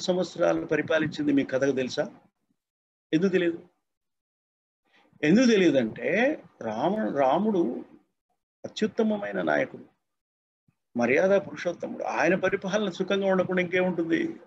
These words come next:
It is routine. మరి రాముడికి ఎందుకు, రాముడిది కథ ఎట్లయింది అంటే కష్టాలే కథలు. అంటే when you pass through some turmoil and recover it from,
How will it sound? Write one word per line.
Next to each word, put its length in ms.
It 120
is 120
routine. 380
మరి 180
రాముడికి 460
ఎందుకు, 300
రాముడిది 480
కథ 120
ఎట్లయింది 440
అంటే 180
కష్టాలే 600
కథలు. 280
అంటే 220
when 180
you 120
pass 200
through 260
some 120
turmoil 460
and 120
recover 280
it 80
from, 160